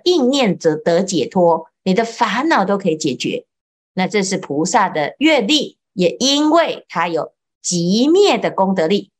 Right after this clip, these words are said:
所以他才能够上合十方诸佛，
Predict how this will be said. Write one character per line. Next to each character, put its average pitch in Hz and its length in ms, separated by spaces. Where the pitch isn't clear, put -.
所 202 260
以 185 100
他 170 200
才 160 340
能 175 260
够 214 300
上 320 560
合 185 760
十 - 180
方 185 220
诸 208 160
佛， 160 320